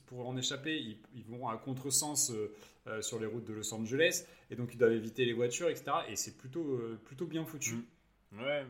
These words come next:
Speaker 1: Je
Speaker 2: On,
Speaker 1: trouve.
Speaker 2: on sent bien l'intensité, et toujours pareil, le montage est bien fait, c'est, l'action est lisible. Et, euh, et
Speaker 1: Tu
Speaker 2: puis
Speaker 1: sens que le mec va faire des films, enfin, c'est sa spécialité.
Speaker 2: Ouais, c'est ça. Là,
Speaker 1: Ouais,
Speaker 2: sur là, il se fait
Speaker 1: euh,
Speaker 2: plaisir et, euh, tu sens qu'il est à l'aise.
Speaker 1: Ouais.
Speaker 2: Et, euh, et puis t'as,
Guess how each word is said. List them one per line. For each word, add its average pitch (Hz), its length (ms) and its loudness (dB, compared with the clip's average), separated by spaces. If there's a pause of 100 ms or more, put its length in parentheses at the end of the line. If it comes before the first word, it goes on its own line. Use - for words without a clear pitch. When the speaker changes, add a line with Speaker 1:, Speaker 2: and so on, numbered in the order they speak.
(380)
Speaker 1:
Je 104 120 -10
Speaker 2:
On, 113 60 -8
Speaker 1:
trouve. 135 180 -2
Speaker 2:
on 135 60 -2
sent 135 200 -2
bien 156 140 0
l'intensité, 147 680 -4
et 120 60 -6
toujours 147 240 -10
pareil, 139 520 4
le 113 140 0
montage 127 480 -2
est 107 40 -2
bien 107 260 -6
fait, 147 300 -4 (500)
c'est, 120 320 2
l'action 123 360 -2
est 123 40 0
lisible. 117 460 -2 (760)
Et, 98 160 -6
euh, 90 240 -4
et 98 80 6
Speaker 1:
Tu 101 60 6
Speaker 2:
puis 160 100 2
Speaker 1:
sens 208 180 12
que 196 80 2
le 180 80 12
mec 190 180 12
va 175 120 12
faire 175 160 10
des 151 100 6
films, 165 180 -6 (180)
enfin, 135 260 -2
c'est 131 140 0
sa 135 140 2
spécialité. 120 440 0
Speaker 2:
Ouais, 113 140 4
c'est 117 120 -10
ça. 113 200 6
Là, 127 180 12
Speaker 1:
Ouais, - 60 10
Speaker 2:
sur 131 160 4
là, 139 120 12
il 143 100 8
se 147 100 4
fait 123 80 10
Speaker 1:
euh, 117 40 6
Speaker 2:
plaisir 120 460 6
et, 113 100 4
euh, 107 220 0
tu - 60 -14
sens 120 120 -4
qu'il 117 140 0
est - 20 8
à 104 80 6
l'aise. 101 220 -2 (400)
Speaker 1:
Ouais. 101 140 2
Speaker 2:
Et, 104 60 6
euh, 92 420 6
et 92 40 -2
puis - 160 -12
t'as, 80 120 -4